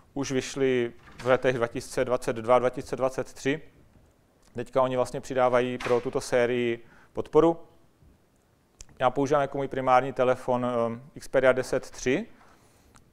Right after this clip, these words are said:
a teďka tady poskytuje internet pro Open Hardware stánek, takže vám ho tady neukážu. Ale je to vlastně další, další telefony z této série, které se až překvapivě málo liší. Tady v tabulce si můžete všimnout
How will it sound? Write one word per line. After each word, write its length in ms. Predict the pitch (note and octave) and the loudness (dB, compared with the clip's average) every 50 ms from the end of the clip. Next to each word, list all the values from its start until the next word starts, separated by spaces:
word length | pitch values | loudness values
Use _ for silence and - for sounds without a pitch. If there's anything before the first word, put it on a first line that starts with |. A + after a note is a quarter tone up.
| _ _ _ | _ _ _
a 340 | - A#2 A#2 A#2 A2+ A2+ A#2 | 0 2 4 4 4 4 2
teďka 360 | - - C3 - - - B2+ | 0 -4 -6 -4 -2 -2 0
tady 260 | - B2+ A#2+ B2 B2 | 0 0 0 -2 -4
poskytuje 460 | A2+ - B2+ - - - C3+ - C3 | -4 -6 -8 -6 -6 -6 -4 -2 -2
internet 340 | B2+ B2 A#2+ C3 B2+ B2+ A#2+ | -2 0 0 0 0 0 -2
pro 520 | - - B2+ B2 B2 A#2+ A#2+ A#2+ A#2+ B2 - | -2 0 4 6 8 8 8 6 4 2 -2
Open 260 | C3 B2+ - C#3 C3 | -4 -4 -4 -2 2
Hardware 320 | C#3 B2+ B2 B2+ C3 C3+ C3 | 2 2 4 4 4 2 2
stánek, 400 | C3 - C3+ B2+ B2+ C3 C3 - | 2 2 2 2 2 0 -2 -4
takže 300 | - A#2 A2 A2 B2 A#2 | -8 -8 -6 -6 -6 -4
vám 140 | A#2 B2 | -4 -4
ho 360 | C3+ D#3 D3+ C3+ C3+ C3 C#3+ C#3 | -6 -6 -8 -10 -10 -10 -6 -2
tady 180 | C3 B2+ B2+ | 0 0 0
neukážu. 580 | A#2+ A#2 A#2+ B2 - C3 B2 C3+ B2+ D3 D#3+ - - - - - - - _ - - - - _ - - _ - | 0 0 -4 0 2 4 4 4 4 2 -2 -2 -4 -12 -20 -20 -20 -20 _ -20 -20 -20 -20 _ -20 -20 _ 4
Ale 500 | C3 C3 C3+ C#3 C#3 C#3+ C#3 C#3 C#3+ D3 - - - - - _ _ _ _ _ _ _ - - - - - - - | 4 6 8 8 8 8 6 4 0 -4 -12 -20 -20 -20 -20 _ _ _ _ _ _ _ -20 -20 -20 -18 -18 -14 -6
je 100 | - C3+ | -4 0
to 100 | - D3 | 0 2
vlastně 300 | C3 C3 C3 B2+ - D#3 | 4 4 4 4 2 2
další, 400 | C3+ C3 C3 C3+ C3 - D3 D3 | 4 6 6 6 4 0 -4 0
další 300 | C3+ C3+ B2+ C3 A#2+ - | 2 2 2 2 2 -2
telefony 380 | C3+ - C3+ C3+ - - C#3+ C#3+ | -2 0 0 0 0 -2 -6 -6
z 40 | - | -4
této 240 | - C3+ C3+ D#3 C#3 | -4 -2 -2 -2 -4
série, 320 | - - A2 A#2 C3 C#3 | -2 0 0 2 2 0
které 240 | C3 - C#3 C#3 C#3 | 0 -2 -2 -2 -2
se 400 | - - D3+ C#3+ C#3+ C#3+ C#3+ D3+ | 0 2 4 6 6 6 6 4
až 160 | D3 C#3 - | 2 -2 -4
překvapivě 460 | - - C#3+ - C#3+ C#3 C3+ C#3 C3 | -6 -6 0 2 2 2 2 -2 -2
málo 240 | C3+ C#3 C#3 C#3+ C#3+ | 0 2 4 4 4
liší. 380 | C#3 A#2+ A#2 - - A#2 G#2+ G2 | 2 0 -2 -6 -10 -10 -8 -6
Tady 360 | A2+ A#2 A#2 C3 C3 B2+ - - _ _ - - | -4 -2 0 -2 -2 -2 -6 -14 _ _ -20 -20
v 60 | - - | -6 -2
tabulce 380 | - B2 B2 C3+ C3 - C#3 | -2 0 2 0 0 0 -4
si 100 | B2+ - | -8 -8
můžete 260 | C3+ B2+ C#3+ C3+ C#3+ | -6 -6 -4 -4 -6
všimnout 500 | C3+ - - C#3+ C#3 C#3 C#3 C#3 - - | -6 -6 -6 -4 -2 -2 -2 -2 -4 -8